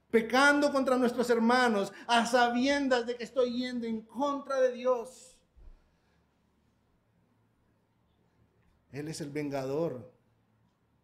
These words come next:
de todas esas cosas, dice la Escritura. De los que defraudan, de los que lastiman,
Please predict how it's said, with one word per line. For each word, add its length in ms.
de 160
todas 320
esas 180
cosas, 400
dice 180
la 60
Escritura. 500
De 80
los 160
que 140
defraudan, 680
de 100
los 140
que 140
lastiman, 880